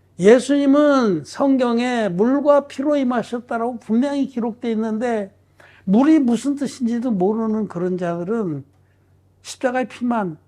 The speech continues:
주구장창 마시는 자들은 결코 죄가 있습니다. 성경은 그러므로 예, 그,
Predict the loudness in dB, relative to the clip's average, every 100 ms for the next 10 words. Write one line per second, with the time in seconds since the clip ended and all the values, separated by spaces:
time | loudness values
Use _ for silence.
0 | _ -8 -2 0 0 -2 -4 -2 -2 -4
1 | -4 -4 -6 -6 -6 -6 -8 _ _ _
2 | _ -2 2 2 2 -2 -4 -6 -10 -14
3 | -20 -20 _ _ _ -20 _ -2 2 4
4 | 4 4 0 -4 _ _ 4 6 6 6
5 | 8 6 4 -2 -8